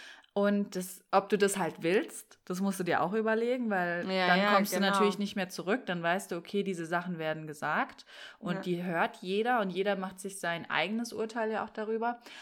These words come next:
Speaker 1: Aber er wollte das eben. Er wollte, dass das
Speaker 2: Und wie war das für
Speaker 1: öffentlich
Speaker 2: sie? Wollte sie das auch?
Speaker 1: Äh, sie wollte das, glaub ich, nicht. Also sie hat ihm ja praktisch auch im Nachhinein erst dann verklagt, als er sie verklagt hat. Und sie wollte sich wohl auch mehrmals, als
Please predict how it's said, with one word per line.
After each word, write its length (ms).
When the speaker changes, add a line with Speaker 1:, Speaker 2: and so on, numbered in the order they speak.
Speaker 1:
Aber 220
er 200
wollte 340
das 220
eben. 600
Er 140
wollte, 320
dass 240
das 80
Speaker 2:
Und 80
wie 100
war 160
das 180
für 120
Speaker 1:
öffentlich 340
Speaker 2:
sie? 180
Wollte 340
sie 180
das 140
auch? 560
Speaker 1:
Äh, 180
sie 240
wollte 300
das, 240
glaub 260
ich, 240
nicht. 320
Also 140
sie 100
hat 80
ihm 140
ja 80
praktisch 340
auch 160
im 140
Nachhinein 560
erst 420
dann 220
verklagt, 500
als 160
er 160
sie 120
verklagt 520
hat. 180
Und 220
sie 240
wollte 380
sich 320
wohl 160
auch 220
mehrmals, 800
als 340